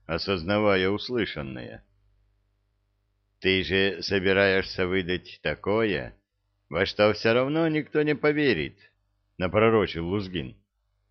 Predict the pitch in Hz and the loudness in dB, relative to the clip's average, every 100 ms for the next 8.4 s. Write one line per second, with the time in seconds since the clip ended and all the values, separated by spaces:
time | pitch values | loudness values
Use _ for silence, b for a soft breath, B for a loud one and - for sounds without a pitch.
0 | _ 110 175 - 220 135 85 117 180 - | _ 0 0 2 4 4 6 4 4 0
1 | 131 65 - _ _ _ _ _ _ _ | -4 -4 -8 _ _ _ _ _ _ _
2 | _ - 87 80 104 107 - 143 170 - | _ -8 -2 0 0 0 4 4 4 -2
3 | 104 90 95 113 143 117 73 80 - 82 | -2 2 2 2 2 -2 -2 -4 -2 0
4 | 95 107 80 87 73 95 101 120 - _ | 0 -2 -4 -4 0 0 0 -2 -8 _
5 | _ _ _ _ _ _ _ _ _ _ | _ _ _ _ _ _ _ _ _ _
6 | _ _ _ - - 110 104 101 87 95 | _ _ _ -12 -2 2 4 2 2 -2
7 | - 101 87 120 123 101 98 98 98 92 | 0 -2 0 0 2 2 2 2 2 0
8 | 82 - 82 | -2 -2 -4